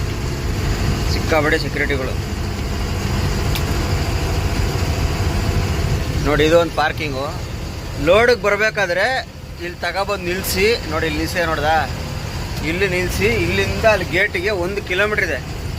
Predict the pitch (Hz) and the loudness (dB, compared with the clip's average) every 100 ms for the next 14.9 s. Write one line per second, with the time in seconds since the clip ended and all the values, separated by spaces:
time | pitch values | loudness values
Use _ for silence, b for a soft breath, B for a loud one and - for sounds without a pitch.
0 | - - - - - 170 226 202 208 254 | -6 -6 -8 -6 0 0 0 2 2 2
1 | 262 214 202 208 208 190 170 175 175 156 | 2 2 2 0 0 0 0 2 2 0
2 | 127 - - - - - - - - - | -4 -8 -10 -8 -8 -8 -8 -8 -6 0
3 | 160 175 202 190 185 170 196 202 - 160 | 0 2 0 2 2 2 0 0 -2 -2
4 | 180 170 165 190 190 185 180 185 202 208 | 2 0 0 0 0 0 -2 -2 -2 -2
5 | - - - - - 151 175 175 175 180 | -6 -10 -10 -8 -6 -2 2 4 6 4
6 | 185 185 180 202 185 185 185 180 190 165 | 4 0 2 0 -2 -2 0 0 -2 -4
7 | 180 165 170 180 175 143 165 156 175 233 | -4 0 0 0 -4 -4 -2 -2 -2 -4
8 | - - - - - - 156 175 170 190 | -6 -10 -10 -10 -8 -2 -2 0 0 2
9 | 190 165 180 175 175 165 170 156 139 - | 0 0 0 2 2 2 2 0 -2 -4
10 | 135 156 165 156 156 151 123 120 - 160 | -2 0 0 0 0 -2 -4 -6 -2 0
11 | 214 196 - 180 175 156 151 139 131 127 | 0 0 -2 0 2 0 0 -4 -6 -6
12 | 135 - - - - - - - - - | -8 -10 -10 -10 -8 -8 -8 -6 -6 -4
13 | - - 151 175 214 202 202 240 269 254 | -2 0 2 2 2 -2 -2 -2 -2 -2
14 | 190 196 185 147 147 190 190 202 226 | -2 -2 -4 -6 -6 -4 -2 -2 -2